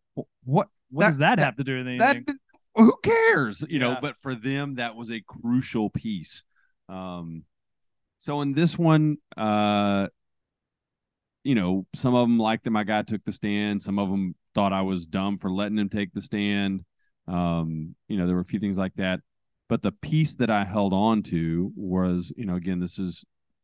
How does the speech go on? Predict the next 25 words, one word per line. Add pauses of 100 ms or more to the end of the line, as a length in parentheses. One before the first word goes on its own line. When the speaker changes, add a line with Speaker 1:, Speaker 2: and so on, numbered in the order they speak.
Speaker 1:
five, (800)
uh, (180)
five
women (800)
and
seven
men,
maybe
been
four
women. (420)
Um, (720)
but
the
women
on
the
jury,
and
this
is
a
sexual
assault
case,